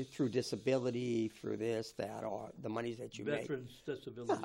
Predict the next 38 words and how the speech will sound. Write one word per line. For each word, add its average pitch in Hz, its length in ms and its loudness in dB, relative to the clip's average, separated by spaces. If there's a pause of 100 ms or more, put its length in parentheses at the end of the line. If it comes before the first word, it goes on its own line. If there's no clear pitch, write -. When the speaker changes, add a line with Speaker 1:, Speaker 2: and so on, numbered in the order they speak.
Speaker 1:
Yeah. - 40 -8
Speaker 2:
yeah. - 80 2
Speaker 1:
I 151 60 10
mean, 143 180 10
if, 127 140 4
if 151 240 4
you, 180 180 10
if 147 240 6
you, 160 260 8
you 151 200 4
got 165 80 10
a 143 60 6
good 139 180 4
job 139 240 8
and 131 80 4
you're 127 80 6
making 131 300 4
sixty, 139 340 -2
seventy 123 300 0
thousand 113 360 -4
dollars 117 320 -6
a - 40 -6
year, 143 280 2 (300)
they - 100 4
take 127 220 0
a - 20 -2
third 110 280 0
of 98 60 -2
that. 107 360 0
Speaker 2:
Yeah. 120 160 -8 (340)
Speaker 1:
Uh, 110 240 6
a 147 80 10
lot 190 220 12
of 196 100 10
us 151 380 8 (160)
w-, 143 420 8
would, 127 480 6
uh, 113 440 4